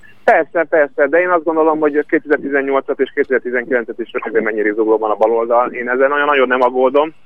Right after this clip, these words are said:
Ö, ö, azon, azon viszont aggódnék, hogyha, hogyha, hogyha, hogyha, hogyha még egy kampány elvenné a fókuszt attól, hogy az elkövetkező években is, ö, ö,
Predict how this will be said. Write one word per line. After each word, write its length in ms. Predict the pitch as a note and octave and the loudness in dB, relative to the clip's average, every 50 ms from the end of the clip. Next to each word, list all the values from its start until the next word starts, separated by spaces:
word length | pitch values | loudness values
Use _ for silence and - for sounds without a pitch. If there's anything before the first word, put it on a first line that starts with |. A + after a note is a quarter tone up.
| - - - - - - - - - - - - - - - - - - - | -20 -20 -20 -20 -20 -20 -20 -20 -20 -20 -20 -20 -20 -20 -20 -20 -20 -12 -2
Ö, 100 | - C3+ C3+ C#3 C#3+ D3 C#3+ C#3+ C#3+ D3 D3+ D3+ D3+ D3 C#3 - - - - D#3+ | 0 2 4 4 4 4 4 6 6 6 4 4 2 0 -4 -12 -20 -20 -20 -4
ö, 300 | - D#3 D3 D3 D#3 D#3+ D3 D3+ E3+ - - D#3+ E3 - D#3 D3+ | 0 2 4 4 4 2 0 -2 -10 -12 -10 -12 -10 -8 -4 0
azon, 280 | F#3 G#3 G#3 F#3 F3 F3+ | 2 4 4 4 4 4
azon 260 | D#3+ F#3+ F#3 F#3 F3+ | 4 4 4 4 4
viszont 280 | F3+ F3 - F#3+ E3+ E3+ | 2 2 2 2 2 4
aggódnék, 600 | F3+ E3+ D#3 D3+ C#3+ C#3 D3+ D#3+ E3 F3 F3 - - - - - - - - - - - - - - - | 2 4 4 4 4 4 2 0 0 0 0 -2 -4 -14 -20 -20 -20 -20 -20 -20 -20 -20 -20 -20 -4 0
hogyha, 320 | D3+ D3 - - E3 D#3 | 0 0 2 4 2 2
hogyha, 540 | D#3 - - C#3+ C#3 - - D3+ D3+ D3+ - - | 2 2 0 -4 -4 0 2 4 4 4 2 0
hogyha, 360 | C#3+ D3 C#3+ - D#3 D3+ - - - | -4 -6 0 0 0 0 0 -4 -14
hogyha, 680 | - C#3 C#3 C3+ - - D3+ C#3+ C#3+ C#3+ C#3+ D3 - - - - - - - - | -6 -4 -4 -4 -2 0 2 4 4 4 4 2 0 -2 -10 -20 -20 -20 -16 -12
hogyha 280 | C#3+ C#3 - E3 D3+ - F2 F#2 A2+ | -10 -2 2 2 2 2 2 -4 -6
még 220 | D#3 D#3 D3 C#3 | -2 0 2 2
egy 100 | C3 C3 | 2 0
kampány 380 | - C#3 B2+ A#2+ - B2+ A#2+ B2 | 2 0 -2 0 0 -4 -2 0
elvenné 360 | A#2+ A2+ G#2 A2 G#2 A2 A2 | 0 0 0 0 -2 -2 -4
a 80 | G#2+ - | -6 -4
fókuszt 360 | - A#2+ G#2 A2+ G#2+ - - | -6 -6 -6 -6 -8 -2 -2
attól, 320 | A#2 A2 - B2 A#2 A2+ | -2 -2 0 -2 -2 0
hogy 180 | A2+ A#2 A2+ A2 - - - - - - | 0 0 -2 -2 -8 -20 -20 -20 -18 -16
az 140 | - A2+ B2+ | -6 -2 -2
elkövetkező 520 | A#2+ A2+ - A#2 A2 G#2 - A2 G#2+ A2+ | -2 -2 0 -2 -2 -2 -2 -4 -2 0
években 360 | A2+ G#2 G#2+ G2+ G2 G#2+ G#2 | 0 0 0 -2 -2 -4 -4
is, 200 | G#2 G#2 - - - | -6 -6 -8 -8 -4
ö, 240 | A#2+ A2 A2+ A2 A2 - - - - - - - - - - - - - - - | -2 0 0 0 -2 -4 -10 -20 -20 -20 -20 -20 -20 -20 -20 -20 -20 -20 -12 -4
ö, 360 | - A2 G#2+ G#2 G#2+ A2 | 0 2 2 4 4 4